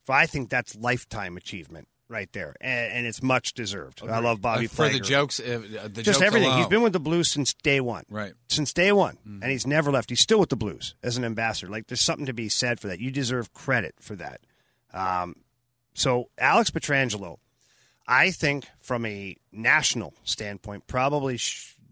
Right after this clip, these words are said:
Speaker 1: doesn't fit the category of retiring his number yet. But from a local standpoint, of being the first captain in Blues history to raise a Stanley Cup. And now, let's not forget, guys, quietly, he's at the top of the list in almost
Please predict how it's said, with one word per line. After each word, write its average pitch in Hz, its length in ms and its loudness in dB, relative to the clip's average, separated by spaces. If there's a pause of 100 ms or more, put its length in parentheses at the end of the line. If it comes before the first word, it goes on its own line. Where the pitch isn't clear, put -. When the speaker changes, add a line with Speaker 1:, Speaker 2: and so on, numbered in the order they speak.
Speaker 1:
doesn't 127 380 -4 (160)
fit - 320 -12 (160)
the 123 80 -18
category 110 580 -6
of 101 160 -10
retiring 104 400 -6
his 92 140 -12
number 101 480 -10
yet. 101 380 -6 (360)
But 117 100 -4
from 120 200 -4
a 104 80 -2
local 107 560 0 (180)
standpoint, 95 720 -6 (160)
of 104 140 -10
being 117 320 -2
the 101 80 -6
first - 400 -8
captain 120 540 0
in 95 100 -8
Blues 104 280 -4
history 95 500 -6 (380)
to 110 100 -8
raise 107 320 -2
a 101 60 -6
Stanley 110 360 -4
Cup. - 260 -4
And 143 200 -2
now, 160 160 0
let's 156 200 0
not 180 140 -4
forget, 143 320 -8
guys, - 400 -4
quietly, 143 840 0 (340)
he's 123 220 -4
at 123 120 0
the 110 60 -6 (100)
top - 380 0
of 190 100 -4
the 208 80 -4
list 135 380 -2
in 113 100 -6
almost 110 380 -10